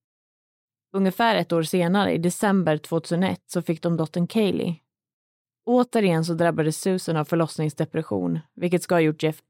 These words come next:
ännu mer irriterad och arg på henne. I samband med det här så började han också träffa andra tjejer som han hade haft kontakt med online. Och till följd av hans diverse otrohetsäventyr så fick Susan också herpes.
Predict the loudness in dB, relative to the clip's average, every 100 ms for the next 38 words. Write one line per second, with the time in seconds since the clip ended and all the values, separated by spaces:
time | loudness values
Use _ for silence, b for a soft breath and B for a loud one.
0 | -2 2 4 4 2 0 0 -2 0 0
1 | 2 0 -2 -6 0 0 0 -4 -6 -6
2 | -6 -8 -12 _ _ _ _ _ _ _
3 | _ _ -8 0 4 6 6 6 6 2
4 | 0 -2 0 2 4 2 0 -6 -4 -2
5 | 0 0 0 -2 0 0 0 0 -2 -4
6 | -2 0 2 0 -2 -4 -2 -2 -2 -4
7 | -2 0 2 0 -2 -4 -8 _ _ _
8 | -10 -2 -2 0 0 2 2 2 2 0
9 | 0 -2 -4 -4 -2 -2 0 -2 -2 -2
10 | -2 0 0 0 -2 -2 -4 -4 -4 -4
11 | -2 -2 -2 -4 -6 -6 -6 -2 -4 -4
12 | -6 -6 -10